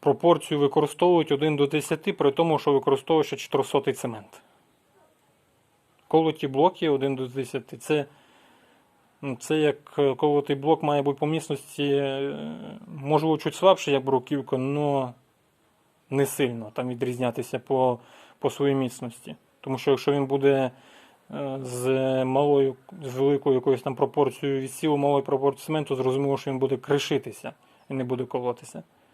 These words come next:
Так, це все, що мав, ну, якби сьогодні наголосити. Дороблю форму, коли дороблю форму, тоді покажу, як вона вже була встановлена на верстаті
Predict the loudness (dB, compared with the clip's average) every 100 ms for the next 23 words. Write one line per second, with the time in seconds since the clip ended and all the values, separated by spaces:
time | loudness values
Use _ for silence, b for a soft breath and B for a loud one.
0 | b b b b b b b b b b
1 | b b b _ 6 6 4 -4 B B
2 | B B B B B B B B -10 -6
3 | -6 -2 -2 -2 2 2 2 -4 -12 -6
4 | -4 -4 -10 -4 -6 -4 -6 -8 b b
5 | b b b -2 0 0 0 -4 -6 _
6 | 0 0 2 -2 2 2 4 0 -4 0
7 | 0 0 0 0 0 -4 -4 -6 -4 -2
8 | 0 0 -2 -4 _ b b b b -4
9 | -2 0 -2 -2 -2 0 0 0 -2 -4
10 | 0 -2 0 -8